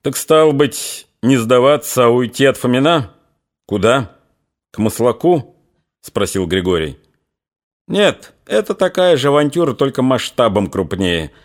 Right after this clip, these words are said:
Сейчас я иначе смотрю на это. Уходить надо не к Маслаку». «А куда же?» «В Вешенскую». Григорий с досадой пожал плечами. «Это называется «Опять за рыбу деньги».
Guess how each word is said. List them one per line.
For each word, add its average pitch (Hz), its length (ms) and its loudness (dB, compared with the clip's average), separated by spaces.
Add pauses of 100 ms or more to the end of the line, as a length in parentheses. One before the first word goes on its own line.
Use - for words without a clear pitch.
(420)
Сейчас 170 380 -2
я 156 380 2 (180)
иначе 156 420 0
смотрю 87 360 -6
на 95 140 0
это. 87 360 -4 (460)
Уходить 170 380 -2
надо 131 520 0
не 131 120 -2
к - 80 -10
Маслаку». 107 680 -2 (720)
«А 113 100 0
куда 90 380 -2
же?» 104 260 -4 (1080)
«В 95 60 -12
Вешенскую». 107 760 -4 (880)
Григорий 101 540 0 (160)
с 76 100 -12
досадой 95 460 0
пожал 95 320 -2
плечами. 85 560 -4 (560)
«Это 95 220 -4
называется 107 760 0 (400)
«Опять 123 420 0
за 117 200 2
рыбу 123 300 2
деньги». 104 560 -2